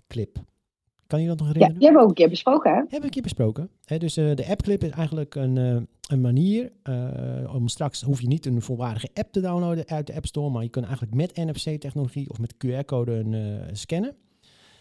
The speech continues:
Speaker 1: En dat kan bijvoorbeeld in de winkel zijn. En dan krijg je eigenlijk een stukje van de app direct gedownload.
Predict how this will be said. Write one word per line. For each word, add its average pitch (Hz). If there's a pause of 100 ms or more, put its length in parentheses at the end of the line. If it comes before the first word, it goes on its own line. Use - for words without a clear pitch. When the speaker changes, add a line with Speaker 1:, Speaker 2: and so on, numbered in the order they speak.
(140)
Speaker 1:
En 135
dat 131
kan 131
bijvoorbeeld 117
in 113
de 123
winkel 170
zijn. 151 (800)
En 139
dan 135
krijg 160
je 165
eigenlijk 160
een 147
stukje -
van 156
de 147
app 139
direct 131
gedownload. 180